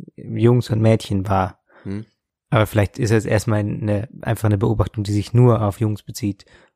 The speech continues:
Speaker 1: und noch keinen Vergleich aufmacht zu Mädchen. Als wären wir im Gefängnis.
Speaker 2: Genau.
Speaker 1: Ähm, genau, sind wir aber nicht. Aber, äh, ja, okay. Ja, das ist ne, ja, das ist schon richtig.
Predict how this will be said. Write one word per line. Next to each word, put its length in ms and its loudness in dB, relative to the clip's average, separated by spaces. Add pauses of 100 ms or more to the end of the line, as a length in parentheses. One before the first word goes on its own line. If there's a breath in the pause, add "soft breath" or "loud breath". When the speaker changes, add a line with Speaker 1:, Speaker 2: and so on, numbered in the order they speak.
Speaker 1:
und 160 -4
noch 200 -6
keinen 300 0
Vergleich 420 -6
aufmacht 280 -8
zu 80 -6
Mädchen. 220 -6
Als 220 0
wären 280 6
wir 100 4
im 160 0
Gefängnis. 720 0
Speaker 2:
Genau. 420 -4 (360 loud breath)
Speaker 1:
Ähm, 500 2 (420)
genau, 420 0
sind 200 2
wir 80 2
aber 120 4
nicht. 120 -4 (120)
Aber, 280 2
äh, 180 -12 (540)
ja, 260 2 (200)
okay. 320 0 (260 soft breath)
Ja, 360 2
das 240 -8
ist 140 -8
ne, 180 -2
ja, 280 2
das 180 -2
ist 120 -8
schon 140 -4
richtig. 500 -6